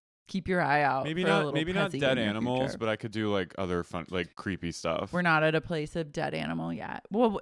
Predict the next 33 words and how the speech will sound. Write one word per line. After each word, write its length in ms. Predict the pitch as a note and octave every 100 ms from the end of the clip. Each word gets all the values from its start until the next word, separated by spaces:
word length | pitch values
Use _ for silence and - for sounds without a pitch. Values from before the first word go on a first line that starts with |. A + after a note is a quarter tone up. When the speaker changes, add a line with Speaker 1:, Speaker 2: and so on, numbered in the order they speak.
| -
Speaker 1:
it's 180 | G#3
also, 340 | B3 B3 - A#3+
like, 300 | G3+ F3+ - - - _ -
it's 240 | F#3+ - - - -
dead 200 | E3+ G#3+
animals 440 | A#3+ F3+ F#3+ F#3 F#3
in 100 | F#3
the 80 |
country 800 | D#3+ - D3+ D#3 G3 G3 G3+ G#3 _ _ _ _ -
is 500 | E3+ E3+ D#3+ D#3+ D3+
a 600 | F3 E3 - _ _ -
whole 480 | E3 - - F3 D#3+
different 400 | D#3 D#3 D#3 C#3 C#3
vibe 380 | D3 C#3 C3
than, 180 | D#3 C#3+
like, 200 | C#3 C3+ -
a 80 |
city 400 | D3 - C#3+ C3 B2+
dead 220 | - -
animal. 460 | - - E2 A#1 A1+
Speaker 2:
Yeah. 200 | F#2+ F2
Speaker 1:
Like, 260 | F#3 - - _ _ _ _ -
that 280 | F3+ E3+ - -
is 160 | D#3+ D3+
a 60 |
little 260 | D3+ C#3+ C3
bit 340 | C#3+ C#3+ C3 - _ _ _ -
maybe 300 | E3+ E3 D3+
taking 400 | C#3+ D3 - D3
it 140 | C3
too 240 | - C#3+ C#3+
far. 460 | - D#3+ E3 E3+
Speaker 2:
Mm-hmm. 400 | F#3+ A#2 G#2 G#2